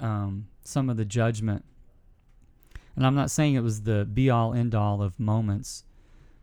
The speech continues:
but there's no question from what we've seen that it was a breakthrough spiritually for, I believe, the history of our nation. And what I love about it is that, um, it, it's a great reminder for me that when God deals with us,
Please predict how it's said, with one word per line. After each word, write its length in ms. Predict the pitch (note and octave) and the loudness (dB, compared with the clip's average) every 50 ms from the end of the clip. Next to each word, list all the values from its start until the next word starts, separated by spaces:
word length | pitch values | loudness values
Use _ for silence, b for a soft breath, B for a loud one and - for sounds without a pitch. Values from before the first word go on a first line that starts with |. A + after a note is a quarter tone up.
| b b - | b b -2
but 260 | A#2 A2+ A2 - - | 0 0 0 0 -4
there's 380 | - D#3 A#2+ B2 B2+ B2 A2 G#2+ | -8 -4 0 2 2 2 2 2
no 260 | A#2+ B2 B2+ C3 C3+ | 2 2 2 2 2
question 540 | - - - C3 B2+ A#2 - - B2+ A2+ G2+ | 0 0 0 2 2 0 -2 -4 -4 -4 -4
from 160 | - - A2 | -4 -4 -4
what 160 | A2 A2 A2+ | -4 -2 -2
we've 160 | A2 G#2 G2 | -2 -4 -4
seen 240 | - - B2 A#2 A2 | -4 -4 -2 -2 0
that 140 | G#2+ G#2+ G#2 | 0 -2 -2
it 80 | A2+ G#2+ | -2 -2
was 140 | A2 G2+ | -2 -4
a 40 | A2 | -4
breakthrough 680 | G#2 G2 A#2+ A2 G#2+ G#2 G#2 - - A2+ A2 G#2 G2+ G2 - - b b b b b b b b b | -4 -2 -2 0 0 -2 -4 -6 -8 -8 -6 -6 -6 -8 -12 -18 b b b b b b b b b
spiritually 600 | b - - - A#2 A#2 A2 - - A#2 G#2+ G2+ | b -10 -4 -2 0 0 0 -2 -4 -4 -4 -4
for, 560 | - - - A#2 A2 G#2+ G#2 G#2 G2+ G2 - - | -4 -6 -6 -4 -2 0 0 0 -2 -4 -4 -4
I 140 | A2 A#2 | -2 -2
believe, 320 | A#2+ A2+ A#2+ A#2 A#2 A2 G2+ | -2 0 0 0 0 0 0
the 100 | G#2+ G2+ | -2 -2
history 380 | F#2+ B2 A2+ - - - A#2+ | 0 -2 -2 -4 -4 -4 -4
of 80 | A2+ G#2 | -2 -2
our 140 | A2 G2+ G2 | -2 -4 -2
nation. 520 | G2+ G#2 G#2 A2 - - - A#2+ A#2 A2+ - | -2 -2 -2 -4 -4 -4 -6 -6 -6 -4 -4
And 220 | A2+ A2 G#2+ G#2+ | -4 -4 -2 -2
what 120 | A2 A#2 A#2 | -2 0 0
I 80 | A2+ | 0
love 300 | A2+ A2+ A#2 A#2+ B2+ C3+ | 0 2 2 2 2 0
about 360 | C#3+ B2+ A2+ A2 G2+ G2+ G#2 G#2 | 0 -2 -2 -2 0 0 0 -2
it 160 | G#2 - - b b b b b b b b b b b b b b b b - | -2 -4 -6 b b b b b b b b b b b b b b b b -4
is 200 | A#2 A2 G#2 G#2+ | -2 -2 0 0
that, 380 | A#2 A2+ G#2+ G#2+ G#2+ - C3+ B2+ | 0 2 2 2 0 -2 -2 -2
um, 220 | A2 G#2+ G#2 G#2 - | 0 0 0 -2 0
it, 200 | - C3+ C#3+ - - | 0 0 0 -2 -2
it's 200 | - C3 - - | -2 -2 0 0
a 60 | C#3 | -2
great 260 | A#2 A#2 C3 C3+ C#3 | 2 4 2 2 2
reminder 380 | - B2 B2 B2 A#2+ A#2+ A#2 A2+ | 2 0 2 2 2 2 0 -2
for 140 | - - A#2+ | -2 -2 -2
me 180 | A#2 A#2 A#2 A2+ | 0 0 0 0
that 200 | A2 A2 - - | 0 -2 -4 -4
when 240 | A#2+ A2+ A2 A2 G2+ | -4 -4 -4 -4 -2
God 340 | - A#2+ A#2+ C#3 D3+ C#3+ | 0 0 0 0 -2 -2
deals 300 | C3 C#3 D3 D#3+ E3 D3 | -2 -2 -2 -2 -2 -2
with 180 | C3+ A#2 - - | -4 -6 -4 -2
us, 420 | A#2+ A2 G#2+ G#2 - - - - | 0 0 0 -2 -4 -6 -12 -14